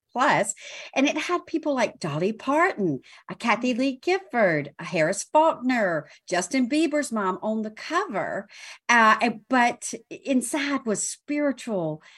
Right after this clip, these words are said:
um, impartations about everyday life. You know, we had the cooking and the,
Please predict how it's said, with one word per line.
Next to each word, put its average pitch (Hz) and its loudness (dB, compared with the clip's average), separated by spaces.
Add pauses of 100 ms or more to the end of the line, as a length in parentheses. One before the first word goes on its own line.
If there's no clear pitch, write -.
(260)
um, 180 2
impartations 240 0
about 226 2
everyday 240 0
life. 220 2
You 226 -2
know, 220 4
we 220 -4
had 226 -2
the 269 -2
cooking 247 -2
and 220 0
the, 233 2